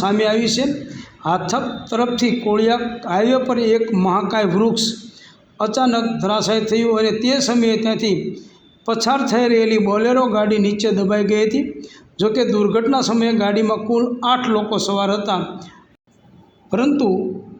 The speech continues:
સૌ સદનસીબે સલામત રહ્યા, કોઈને ગંભીર ઈજા પહોંચી નથી. વૃક્ષ ધરાશાયી થવાને કારણે હાઈવે રોડ દોઢ કલાક સુધી બંધ રહ્યો,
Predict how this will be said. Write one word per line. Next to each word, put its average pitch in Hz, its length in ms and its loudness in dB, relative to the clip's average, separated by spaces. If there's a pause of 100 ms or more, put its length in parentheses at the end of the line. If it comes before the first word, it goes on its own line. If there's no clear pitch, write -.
(220)
સૌ 233 260 -2 (280)
સદનસીબે 214 760 0
સલામત 202 600 0
રહ્યા, 233 260 2 (560)
કોઈને 208 320 2 (140)
ગંભીર 190 320 2
ઈજા 180 340 0
પહોંચી 185 380 0
નથી. 202 280 0 (600)
વૃક્ષ 208 340 0 (140)
ધરાશાયી 233 580 0
થવાને 226 380 0
કારણે 226 320 0 (160)
હાઈવે 220 380 2 (100)
રોડ 208 220 4 (600)
દોઢ 196 320 0
કલાક 220 360 2
સુધી 233 360 2 (600)
બંધ 208 300 2
રહ્યો, 240 220 2